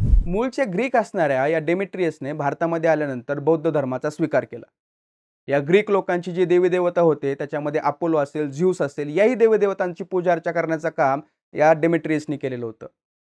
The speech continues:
परंतु त्याचबरोबर भारतामध्ये स्थानिक लोकांमध्ये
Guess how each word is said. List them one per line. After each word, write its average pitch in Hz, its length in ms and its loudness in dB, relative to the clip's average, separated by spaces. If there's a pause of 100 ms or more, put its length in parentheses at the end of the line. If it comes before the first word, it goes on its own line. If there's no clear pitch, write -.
(100)
परंतु 147 280 -2
त्याचबरोबर 156 720 0
भारतामध्ये 147 640 -2
स्थानिक 196 400 -6
लोकांमध्ये 160 720 -2